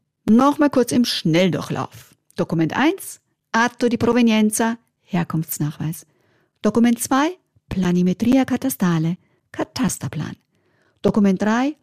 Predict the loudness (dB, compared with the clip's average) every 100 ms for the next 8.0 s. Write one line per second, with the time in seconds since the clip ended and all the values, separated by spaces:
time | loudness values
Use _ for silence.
0 | _ _ -4 0 2 4 4 4 2 -2
1 | -2 -2 2 2 2 0 -4 _ _ -12
2 | -8 -8 -8 -10 -2 2 2 -2 -14 -20
3 | -20 _ _ _ _ _ _ -10 -6 -2
4 | -2 -4 -2 2 4 2 -2 _ -4 -2
5 | 0 2 4 4 2 -2 -8 -6 -6 -4
6 | -2 -2 -2 -2 -4 _ _ _ _ -4
7 | -4 -2 -2 -2 -8 -10 -12 -12 -14 -18